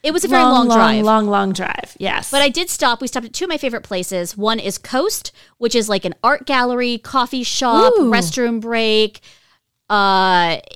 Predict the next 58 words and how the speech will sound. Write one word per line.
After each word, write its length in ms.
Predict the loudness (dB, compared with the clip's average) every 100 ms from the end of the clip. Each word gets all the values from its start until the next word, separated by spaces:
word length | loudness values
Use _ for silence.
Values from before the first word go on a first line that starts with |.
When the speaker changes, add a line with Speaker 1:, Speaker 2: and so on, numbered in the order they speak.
| -4
Speaker 1:
it's 160 | 0 2
a 20 |
lot 220 | 2 2 0
of 80 |
things, 480 | -4 -6 -8 -14 -20 -10
but 80 | -6
it's 160 | -6
just 240 | -2 -4 -4
past 320 | -4 -4 -4
Big 160 | -6 -6
Sur 180 | -6
as 140 | -4 -4
you 60 |
head 200 | -6 -8
south. 440 | -6 0 2 0 -4 -20 _ _
If 120 | -6 -4
you've 120 | -2
never 300 | -2 -2 -4
stopped 260 | -4 -4
before, 300 | -4 -6 -4
it's 140 | -4 -6
kind 180 | -8 -6
of 60 |
like 100 | -4
a 40 | -6
beacon 440 | -8 -10 -8 -8
on 180 | -6 -6
the 80 | -6
road. 300 | -4 -6 -4
It 100 | -4
is 120 | -4
a 40 | -8
place 240 | -12 -12
to 60 | -10
stop. 200 | -12 -10
It's 100 | -8
actually 260 | -8 -8 -8
really 160 | -10
cool. 160 | -10 -10
You 120 | -8
would 100 | -8
enjoy 240 | -10 -8
it. 60 | -10
I 100 | -10
don't 20 |
know 40 | -14
if 100 | -16
you've 80 | -16
ever 160 | -14
been. 280 | -14 -14 -14 _ _ _ _ _
Um, 280 | 0 0 0
Speaker 2:
I 100 | 0
might 380 | 0 0 0 -4
have. 360 | -4 -6 -8 -14 -8
I 80 | -4
don't 100 | -4
know. 180 | -4 -6
Possibly. 600 | -2 -2 -2 -8 -10